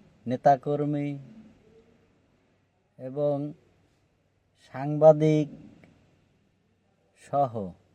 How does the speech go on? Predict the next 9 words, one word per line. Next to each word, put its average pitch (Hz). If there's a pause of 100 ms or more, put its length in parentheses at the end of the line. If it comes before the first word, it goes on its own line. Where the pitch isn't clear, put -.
(680)
অন্যান্য 165 (180)
বহু 156 (160)
বুদ্ধিজীবী 127 (1000)
টক 151 (260)
শোতে 165 (260)
বিভিন্ন 147
রকমের 151 (2250)
কথাবার্তা 143
বলেন। 117